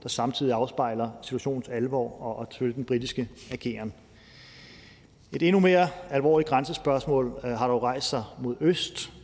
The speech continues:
Øhm, Lukasjenkos hybridangreb gennem det at, øh, instrumentalisere sårbare migranter ved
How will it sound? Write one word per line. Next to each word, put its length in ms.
Øhm, 640
Lukasjenkos 720
hybridangreb 1080
gennem 340
det 220
at, 200
øh, 200
instrumentalisere 960
sårbare 680
migranter 500
ved 140